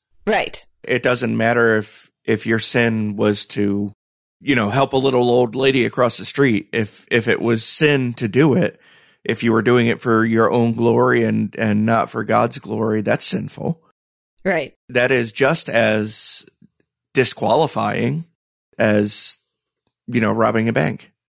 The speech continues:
Speaker 1: And when you look at it that way, then there's no judgment. It's like,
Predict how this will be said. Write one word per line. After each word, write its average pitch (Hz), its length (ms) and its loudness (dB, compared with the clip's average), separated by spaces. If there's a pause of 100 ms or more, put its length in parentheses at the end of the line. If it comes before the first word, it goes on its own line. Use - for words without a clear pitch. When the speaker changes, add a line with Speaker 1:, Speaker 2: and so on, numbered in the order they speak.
(220)
Speaker 1:
And 220 140 0
when 226 100 -2
you 220 140 0
look 233 180 -2
at 214 100 0
it - 180 -4
that 240 260 -2
way, 180 580 0
then 214 280 -2
there's 208 280 -2
no 202 180 -2
judgment. - 680 -4 (120)
It's - 280 -4
like, - 460 -4